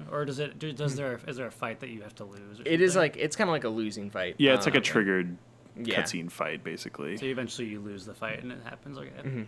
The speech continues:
Speaker 2: Right, 'cause that's when, like, um, God, now, now I feel like we're just jumping all over the stories now,
Speaker 1: <laughs>
Speaker 2: 'cause
Speaker 1: Yeah.
Speaker 2: it, there's just so many stories that go on
Speaker 3: Yeah.
Speaker 2: in that game, and it's kinda cool because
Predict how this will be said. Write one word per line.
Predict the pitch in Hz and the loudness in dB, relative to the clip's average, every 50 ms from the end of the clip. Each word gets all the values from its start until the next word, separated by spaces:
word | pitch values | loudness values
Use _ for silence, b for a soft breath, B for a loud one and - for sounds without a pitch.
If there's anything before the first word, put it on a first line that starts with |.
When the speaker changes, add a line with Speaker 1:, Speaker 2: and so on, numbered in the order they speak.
| - - | -10 -8
Speaker 2:
Right, | - 107 117 107 101 98 98 - | -4 0 2 2 2 2 0 -4
'cause | - - 131 | -6 -4 0
that's | 120 139 135 131 - | 2 2 2 2 0
when, | 156 135 127 | 0 0 0
like, | 123 117 113 110 104 - | 0 0 0 -2 -2 -2
um, | 113 104 101 98 95 95 98 101 - - - - - - - - - - | -2 -2 -2 -4 -6 -8 -10 -12 -16 -20 -20 -20 -20 -20 -20 -20 -18 -12
God, | - 120 98 98 | -8 -6 -4 -2
now, | 107 113 113 113 101 80 | 0 0 2 2 0 0
now | 110 117 117 120 | -2 -2 -2 -2
I | 113 | -2
feel | - 120 117 | -4 -4 -4
like | 110 107 | -4 -4
we're | 113 113 | -6 -8
just | 107 113 110 110 | -8 -10 -10 -6
jumping | 117 131 123 110 - 123 | -4 -4 -4 -2 -4 -4
all | 110 110 110 110 | -4 -4 -2 -4
over | 110 107 107 107 | -4 -4 -6 -8
the | 101 107 | -8 -8
stories | - - - 117 113 113 113 107 101 101 | -6 -6 -4 -2 0 0 2 2 0 0
now, | 104 104 101 101 120 135 | -2 -2 -4 -4 -6 -8
Speaker 1:
<laughs> | - - | -4 0
Speaker 2:
'cause | 147 165 165 | 2 4 4
Speaker 1:
Yeah. | 160 151 143 139 135 | 4 4 2 2 0
Speaker 2:
it, | 139 | 2
there's | 143 147 147 147 | 2 0 0 2
just | 151 151 170 | 0 0 4
so | - 196 190 190 | 6 6 6 6
many | 185 190 208 226 226 214 | 6 6 6 6 4 4
stories | 196 - - 202 196 190 175 160 | 2 2 2 4 6 6 6 6
that | 156 151 | 4 4
go | 151 165 160 147 | 4 4 4 6
on | - - 113 | 6 6 8
Speaker 3:
Yeah. | 110 101 | 8 6
Speaker 2:
in | 90 | 6
that | - 131 123 | 2 0 0
game, | 135 131 127 117 113 113 | -2 -2 -2 -4 -4 -6
and | - 135 143 | -6 -4 -4
it's | 143 - - | -4 -4 -6
kinda | - - 190 190 170 | -4 0 0 0 0
cool | - - - 196 170 127 | 0 0 2 2 2 2
because | 120 120 - - 139 127 117 113 110 - - - | 0 -4 -4 -4 -2 -2 -2 -2 -6 -10 -14 -16